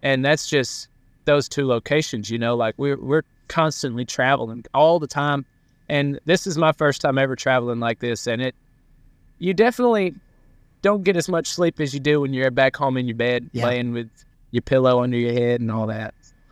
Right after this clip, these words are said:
Speaker 2: Well, would, would travel be easier and more comfortable if you just took the stilts off?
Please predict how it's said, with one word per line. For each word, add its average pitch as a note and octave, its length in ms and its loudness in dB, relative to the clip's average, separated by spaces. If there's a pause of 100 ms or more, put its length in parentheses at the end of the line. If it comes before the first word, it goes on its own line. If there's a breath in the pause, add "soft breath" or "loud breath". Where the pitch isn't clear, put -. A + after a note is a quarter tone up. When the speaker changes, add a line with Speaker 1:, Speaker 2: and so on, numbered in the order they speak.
Speaker 2:
Well, F3+ 280 2
would, A3+ 280 4
would G3+ 180 0
travel A3+ 420 0
be G#3 380 -2
easier F3 420 2
and E3 100 4
more D#3+ 140 2
comfortable D#3+ 460 0
if - 120 -2
you D3+ 60 4
just C#3+ 200 -2
took D3+ 180 -2
the C#3 80 -4
stilts B2 340 -6
off? C#3 320 -4